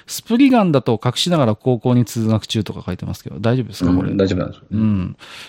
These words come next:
Speaker 1: えー、題名、我が家のカレーの紹介ということで、
Speaker 2: はい。はい。
Speaker 1: えー、冷ややっこの美味しい季節ですね。
Speaker 2: そうですね。
Speaker 1: ところで、冷ややっこにかけるのは塩？それとも醤油？それとも、やっぱり冷やし中華のつゆですよね。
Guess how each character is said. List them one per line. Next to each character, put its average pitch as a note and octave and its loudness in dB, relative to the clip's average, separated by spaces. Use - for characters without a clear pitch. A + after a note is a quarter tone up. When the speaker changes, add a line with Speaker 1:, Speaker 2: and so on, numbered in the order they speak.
Speaker 1:
え D3 4
ー、 E3 -16
題 D3 4
名、 C3 4
我 F#3 4
が G#3+ 2
家 D#3+ 4
の C#3+ 2
カ B2+ -2
レ B2 0
ー - 0
の A2 -2
紹 F#2+ -8
介 - -10
と - -18
い - -16
う - -16
こ - -20
と - -12
で、 - -6
Speaker 2:
は C#3+ 0
い。 D3 2
は E3+ 4
い。 - 6
Speaker 1:
え E3+ 4
ー、 - 0
冷 B3+ 4
や C#4 2
や C#4+ 2
っ - -2
こ G#3 2
の C3+ 4
美 D3 4
味 D#3 6
し D3 2
い C3+ -2
季 - -12
節 A2 0
で F#2+ -8
す - 0
ね。 C#3+ 2
Speaker 2:
そ - -2
う - 0
で - -14
す - -8
ね。 - 0
Speaker 1:
と F3 0
こ A3 4
ろ B3 2
で、 G3+ 2
冷 G#3 4
や A3+ 6
や C4 2
っ C4+ -6
こ F#3 0
に D3 4
か C3 -8
け D3 2
る D3+ 4
の A#2 4
は G2+ -2
塩？ D#3 4
そ - 0
れ D#3+ 4
と D#3+ 2
も A#2 2
醤 B2 0
油？ F#3+ 0
そ - 2
れ E3 2
と E3+ 2
も、 C3 2
や D#3 4
っ - -4
ぱ - -2
り G3 4
冷 D3 4
や D#3 6
し - -4
中 F3 2
華 B2 2
の G#2+ 0
つ - 0
ゆ G3 2
で G#2+ 4
す F#2+ -4
よ F2 -4
ね。 F#2+ -2